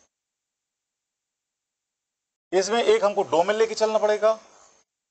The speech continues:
और दूसरा कोडोमेन। तो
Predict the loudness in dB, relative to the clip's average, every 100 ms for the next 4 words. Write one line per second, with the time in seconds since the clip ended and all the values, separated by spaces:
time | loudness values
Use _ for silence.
0 | _ _ _ _ _ -6 -6 -4 -6 0
1 | 2 2 -2 -20 -20 -20 _ _ _ _
2 | _ _ -2 0 0 -6 -6 -12 -16 -20
3 | -20 _ _ _ _ _ -8